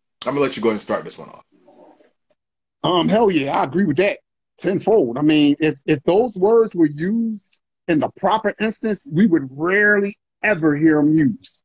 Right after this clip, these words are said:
Speaker 2: I mean, you would hear 'em used amongst family members. Uh, and you know what? Even, even, even
Speaker 1: Maybe not.
Speaker 2: then is limited. <laughs> That's
Speaker 1: Right.
Speaker 2: fucked up to say, but facts are facts. Um,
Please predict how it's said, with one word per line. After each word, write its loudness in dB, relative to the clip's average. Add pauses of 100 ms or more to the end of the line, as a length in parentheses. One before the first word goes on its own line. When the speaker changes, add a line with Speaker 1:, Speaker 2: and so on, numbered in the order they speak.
Speaker 2:
I 0
mean, 2
you 0
would -4
hear -2
'em 0
used -2
amongst -2
family 0
members. 2 (1120)
Uh, -4 (160)
and 4
you 6
know 4
what? 2
Even, -2
even, -10
even -2
Speaker 1:
Maybe 2
not. 2
Speaker 2:
then -4 (260)
is 0
limited. -2 (340)
<laughs> -8
That's 0
Speaker 1:
Right. 4
Speaker 2:
fucked -8
up -4
to -8
say, 2
but -2
facts -2
are -10
facts. -4 (600)
Um, 0